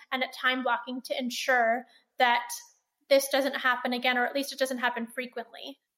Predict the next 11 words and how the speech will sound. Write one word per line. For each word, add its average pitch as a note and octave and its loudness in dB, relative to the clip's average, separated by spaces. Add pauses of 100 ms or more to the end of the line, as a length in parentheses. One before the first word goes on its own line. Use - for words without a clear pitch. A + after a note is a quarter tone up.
(280)
Um, B3 2 (480)
and C#4+ 2
then, C#4+ 4 (320)
but D4+ 6
again, D4+ 2 (100)
you C#4+ -4
know, B3+ 0
I, C#4+ 2 (400)
I C#4+ 4
would B3 -10
prefer C#4+ 2